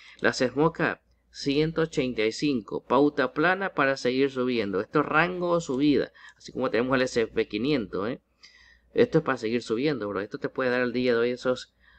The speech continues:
ciento noventa, ciento noventa y uno o superarlo. Movimiento que traes a partir de los ciento sesenta y nueve, ciento setenta. Ok, el B O también,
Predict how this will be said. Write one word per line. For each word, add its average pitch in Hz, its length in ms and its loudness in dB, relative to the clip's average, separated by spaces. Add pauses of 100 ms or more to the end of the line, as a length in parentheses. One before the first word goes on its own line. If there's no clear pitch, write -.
ciento 123 340 0
noventa, 135 380 0
ciento 123 320 -6
noventa 110 320 -2
y 127 100 0
uno 139 360 0
o 95 100 -4
superarlo. 101 640 -2 (1200)
Movimiento 110 480 2
que 127 100 -2
traes 131 260 -2
a 127 100 -2
partir 113 260 -2
de 120 60 0
los 113 80 -8
ciento 123 260 -2
sesenta 110 260 -6
y - 20 -6
nueve, 127 200 -4
ciento 123 420 -6
setenta. 117 720 -6 (520)
Ok, - 240 -4 (380)
el 107 260 6
B 120 240 6
O 135 240 2
también, 104 580 -6